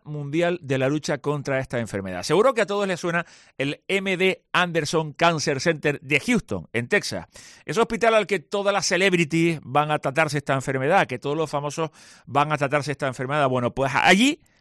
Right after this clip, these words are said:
en la meca mundial de la lucha contra el cáncer, tenemos un tinerfeño, que además estudió en la Universidad de La Laguna, y creo que es justo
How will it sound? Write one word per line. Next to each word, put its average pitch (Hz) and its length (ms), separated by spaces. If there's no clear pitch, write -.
en 156 160
la 156 120
meca 220 300
mundial 165 500
de 139 200
la 139 120
lucha 160 300
contra 170 220
el 139 80
cáncer, 156 320
tenemos 160 460
un 196 200
tinerfeño, 127 600
que 170 80
además 240 220
estudió 262 320
en 269 60
la 254 60
Universidad 208 440
de 220 40
La 220 120
Laguna, 220 280
y 110 60
creo 214 240
que 190 80
es 160 60
justo 196 400